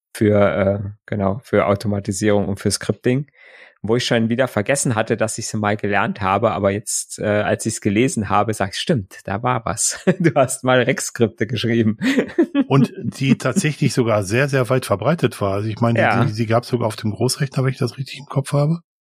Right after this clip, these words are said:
Speaker 1: Mhm, mhm.
Speaker 2: Und man konnte sie auf, äh, sehr vielen verschiedenen Systemen einsetzen, unter anderem auch unter O S zwei.
Speaker 1: Ja.
Speaker 2: Das erste
Speaker 1: Genau.
Speaker 2: richtige Multitasking für Endanwender. Nur, nur, dass ich's
Speaker 1: Richtig.
Speaker 2: mal sage.
Speaker 1: Mhm, genau.
Speaker 2: Mhm.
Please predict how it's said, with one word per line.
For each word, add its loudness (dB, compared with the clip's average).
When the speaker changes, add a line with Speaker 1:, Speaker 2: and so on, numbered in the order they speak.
Speaker 1:
Mhm, 4
mhm. 0
Speaker 2:
Und 4
man 2
konnte 2
sie 4
auf, 2
äh, 6
sehr 2
vielen 2
verschiedenen 2
Systemen 0
einsetzen, -6
unter -2
anderem 2
auch -2
unter 0
O 2
S -4
zwei. -6
Speaker 1:
Ja. 0
Speaker 2:
Das -16
erste 2
Speaker 1:
Genau. 0
Speaker 2:
richtige 2
Multitasking -2
für -2
Endanwender. -2
Nur, 0
nur, 4
dass 2
ich's -2
Speaker 1:
Richtig. -8
Speaker 2:
mal 4
sage. -2
Speaker 1:
Mhm, 4
genau. 0
Speaker 2:
Mhm. -2